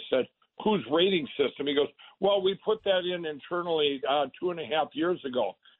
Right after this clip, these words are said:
I said, um, I, I go, "Well, you're lying. You're just canceling because I've never heard of this, and you're, you, this is the third excuse I've heard now." And then they lied to the public, and s-, when the media all called them,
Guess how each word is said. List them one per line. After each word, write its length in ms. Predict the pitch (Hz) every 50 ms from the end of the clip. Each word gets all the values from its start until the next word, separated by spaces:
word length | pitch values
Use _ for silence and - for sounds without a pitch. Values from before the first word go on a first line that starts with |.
| _ - -
I 60 | 165 - -
said, 200 | - 180 165 143 - - - - _
um, 360 | - 151 156 151 147 143 147 - _ _ _ _ _ _ _ - - - - - - 135 143
I, 160 | - 139 139 - -
I 160 | 151 151 147
go, 120 | 156 151
"Well, 300 | 139 135 151 165 175 185
you're 200 | 180 170 170 156
lying. 520 | 147 151 170 190 185 165 147 135 135 131 135
You're 140 | 139 147 147
just 220 | 123 160 165 - - - -
canceling 600 | 156 170 170 170 - - - 135 131 123 127 - _ - - _
because 300 | - 151 143 - 147 156 -
I've 200 | 170 151 151 165
never 240 | 165 165 156 156 151 156 -
heard 160 | 175 175 160
of 120 | 151 131
this, 180 | 135 131 131 123 - -
and 120 | 139 135
you're, 220 | 139 143 139 135 - _ _ - - _
you, 140 | - 147 147
this 140 | 143 170 165 -
is 120 | 170 151 -
the 100 | 160 151 147 -
third 220 | 165 165 165 156 151
excuse 440 | 143 - - - 180 175 170 151 - -
I've 140 | 147 131
heard 240 | 131 117 131 131 131
now." 380 | 135 139 139 139 135 131 123 - _ _ _ _ _ _ _ _
And 240 | 147 143 143 147 165
then 460 | 190 220 233 208 180 170 165 170 170 - -
they 100 | 147 151
lied 300 | 151 160 170 175 175 175 - -
to 60 | 160
the 160 | 156 - - - -
public, 460 | - 208 220 202 180 165 147 151 160 - - - _ _ - - - _ _ _
and 120 | 147 156 143
s-, 220 | - - - -
when 180 | 147 156 165 156
the 80 | 156 147
media 400 | 151 165 202 226 214 208 185 170
all 320 | 160 151 156 165 165 151 - -
called 300 | 196 190 226 233 214 175
them, 260 | 160 143 147 160